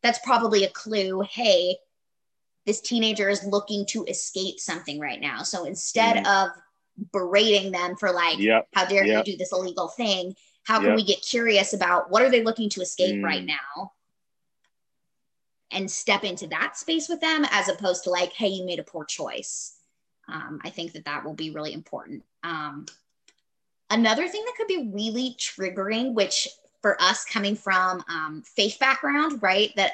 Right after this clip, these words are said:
Speaker 1: unfortunately sometimes Christians can fall into, um, is this concept of toxic positivity.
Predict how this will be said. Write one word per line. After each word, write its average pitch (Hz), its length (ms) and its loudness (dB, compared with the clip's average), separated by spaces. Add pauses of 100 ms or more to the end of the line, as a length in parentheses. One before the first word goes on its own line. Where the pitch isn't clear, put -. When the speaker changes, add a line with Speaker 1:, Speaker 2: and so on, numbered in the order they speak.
Speaker 1:
unfortunately 196 640 -4
sometimes 190 440 -2
Christians 185 420 -4
can 208 160 -4
fall 165 380 -2
into, 220 600 -4 (480)
um, 175 320 -6
is 180 180 -4
this 202 180 -2
concept 226 840 0 (100)
of 190 320 2 (380)
toxic - 680 -2
positivity. 202 720 0